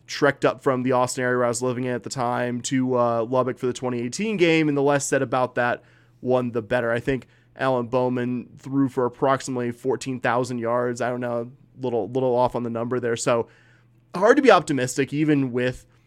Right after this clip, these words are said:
a Cougar team that has a lot of unknowns, and with those unknowns, you could be better than expected. But I, I just have, I have a hard time seeing it being a blowout in either direction, but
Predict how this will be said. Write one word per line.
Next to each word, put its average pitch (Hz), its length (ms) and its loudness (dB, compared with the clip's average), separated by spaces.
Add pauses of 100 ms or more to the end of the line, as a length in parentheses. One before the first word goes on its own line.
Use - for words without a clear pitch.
(200)
a 135 80 0
Cougar 139 260 2
team 127 320 -4
that 123 140 0
has 127 180 0
a 135 40 0
lot 131 140 2
of 120 60 -4
unknowns, 185 480 2
and 147 240 0
with 127 140 -2
those 120 160 -2
unknowns, 143 500 2
you 123 80 -18 (280)
could 123 160 -2
be 123 100 0
better 120 260 -2
than 117 280 -6 (360)
expected. 147 540 0
But 117 260 -4 (800)
I, 123 120 2
I 117 80 2
just 123 80 -4
have, 135 140 -2
I - 60 0
have 156 100 4
a 185 40 4
hard 226 160 4
time 214 180 2
seeing 196 180 -2
it 156 60 2
being 165 160 0
a 147 60 2
blowout 131 320 2
in 127 80 -2
either 131 180 0
direction, 120 420 -4
but 117 240 -2